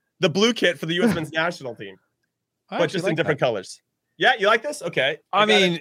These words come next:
Speaker 3: shirt sponsor, like, like, the sponsors are getting wild now, the brands and stuff. Like, I don't know what, what does that say?
Speaker 1: <laughs>
Speaker 3: Like, the, the actual, like, chest
Speaker 1: It's
Speaker 3: part,
Speaker 1: like,
Speaker 3: Jimmy.
Speaker 1: I don't know, S B, S bot top?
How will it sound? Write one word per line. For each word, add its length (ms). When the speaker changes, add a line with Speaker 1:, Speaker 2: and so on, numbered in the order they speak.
Speaker 3:
shirt 360
sponsor, 520
like, 280
like, 200
the 80
sponsors 440
are 60
getting 220
wild 360
now, 280
the 80
brands 440
and 80
stuff. 300
Like, 160
I 160
don't 160
know 140
what, 240
what 100
does 80
that 140
say? 280
Speaker 1:
<laughs> 80
Speaker 3:
Like, 200
the, 120
the 100
actual, 420
like, 260
chest 260
Speaker 1:
It's 100
Speaker 3:
part, 140
Speaker 1:
like, 60
Speaker 3:
Jimmy. 160
Speaker 1:
I 100
don't 120
know, 180
S 280
B, 420
S 220
bot 460
top? 400